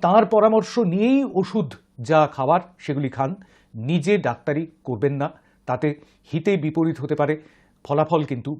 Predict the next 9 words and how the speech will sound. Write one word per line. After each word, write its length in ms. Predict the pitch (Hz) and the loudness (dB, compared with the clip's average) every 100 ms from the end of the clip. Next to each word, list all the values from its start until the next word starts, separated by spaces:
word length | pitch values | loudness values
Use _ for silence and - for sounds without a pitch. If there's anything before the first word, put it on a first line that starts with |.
| 104 | -10
ভয়াবহ 440 | - 135 131 104 | -2 0 0 -2
হতে 200 | 107 113 | -8 -8
পারে। 200 | 98 85 - _ - | -10 -12 -16 _ -6
ওভার 300 | 147 202 165 | 2 2 2
দি 100 | 214 | 2
কাউন্টার 400 | 180 180 185 190 165 | 2 4 2 0 -2
ওষুধ 340 | 151 - 180 - | -8 -6 -6 -6
কিনে 240 | 175 196 | -2 -2
খাওয়ার 280 | 190 170 170 | 0 2 2